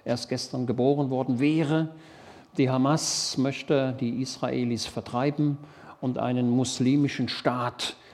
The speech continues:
in Israel aufrichten. Genauso sieht das die Hisbollah. Und ich erinnere mich an, an den alten iranischen Präsidenten, der schon lange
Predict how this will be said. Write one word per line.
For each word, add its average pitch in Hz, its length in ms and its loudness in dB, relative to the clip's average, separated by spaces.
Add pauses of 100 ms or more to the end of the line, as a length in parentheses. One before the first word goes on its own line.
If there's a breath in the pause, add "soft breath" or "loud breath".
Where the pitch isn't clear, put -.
(120)
in 139 240 2
Israel 120 640 -2
aufrichten. 107 640 -2 (1400 loud breath)
Genauso 139 480 6
sieht 131 220 2
das 127 180 2
die 117 120 0
Hisbollah. 135 640 4 (580 loud breath)
Und 127 100 -2
ich 127 140 -2
erinnere 143 300 2
mich 139 300 2
an, 123 360 0 (100)
an 127 200 -2
den 120 180 0
alten 139 720 2 (500 loud breath)
iranischen 139 720 2
Präsidenten, 139 1000 2
der 117 240 2
schon 117 300 -4
lange 120 340 -2